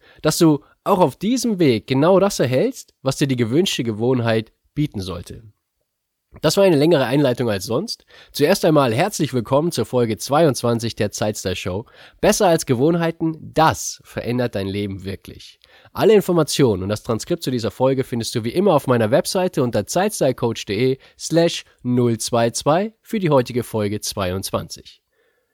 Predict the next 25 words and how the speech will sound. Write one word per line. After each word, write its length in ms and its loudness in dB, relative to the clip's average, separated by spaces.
Was 160 -2
ist 140 -4
also 180 0
fast 400 -2
genauso 480 0
gut 300 -2
wie 60 0
eine 180 -2
Gewohnheit, 580 -4
wenn 120 0
es 80 -2
darum 260 4
geht, 220 4
bestimmte 440 0
Ergebnisse 540 2
in 80 2
deinem 240 2
Leben 260 2
zu 160 -2
erzielen 600 2
und 100 0
bestimmte 480 2
Dinge 420 2
zu 260 -2
erreichen? 540 -2